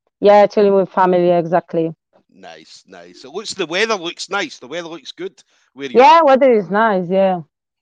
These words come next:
Speaker 2: Yeah. That's,
Speaker 1: Yeah.
Speaker 2: it's good to have good weather. And just as you say, just
Speaker 1: Yeah.
Speaker 2: spend Sunday relaxing, just chilling.
Speaker 1: Yeah, exactly.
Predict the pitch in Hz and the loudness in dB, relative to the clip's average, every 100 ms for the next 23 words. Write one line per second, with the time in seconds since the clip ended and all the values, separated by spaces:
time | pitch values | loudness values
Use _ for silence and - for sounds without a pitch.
0 | _ _ 101 98 131 _ _ _ _ 160 | _ _ -20 -20 -20 _ _ _ _ -8
1 | 160 165 160 _ _ _ - 147 - 202 | -6 -6 -10 _ _ _ -10 -10 -8 -8
2 | 175 - 131 147 143 107 156 127 143 156 | -8 -10 -8 -4 -6 -6 -14 -12 -10 -10
3 | 120 - _ 117 127 - 151 139 139 143 | -10 -16 _ -20 -18 -12 -10 -10 -12 -18
4 | 160 139 127 - _ - 160 170 160 139 | -14 -16 -16 -20 _ -14 -8 -6 -6 -8
5 | 151 - 156 160 165 160 160 _ 113 120 | -10 -12 -10 -10 -8 -8 -10 _ -18 -12
6 | 131 147 - - 151 151 135 135 _ 135 | -10 -10 -12 -16 -12 -12 -14 -20 _ -16
7 | 139 147 147 147 _ _ _ _ _ _ | -16 -14 -16 -18 _ _ _ _ _ _
8 | _ _ _ _ - 165 160 - 170 160 | _ _ _ _ -12 -6 -6 -6 -8 -4
9 | 165 147 - 160 | -4 -4 -4 -6